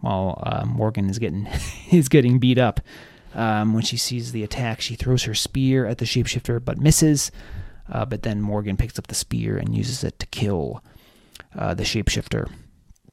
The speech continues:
<clears throat> So kind of, again, uh, you know, as soon as we learn that Morgan is a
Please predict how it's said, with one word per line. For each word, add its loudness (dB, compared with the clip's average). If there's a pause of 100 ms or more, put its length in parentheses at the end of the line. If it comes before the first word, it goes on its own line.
(560)
<clears throat> 0
So -4
kind -4
of, -4
again, -2 (920)
uh, -2 (100)
you 0
know, 2
as 4
soon 10
as 4
we 4
learn 6
that 0
Morgan 2
is -4
a -2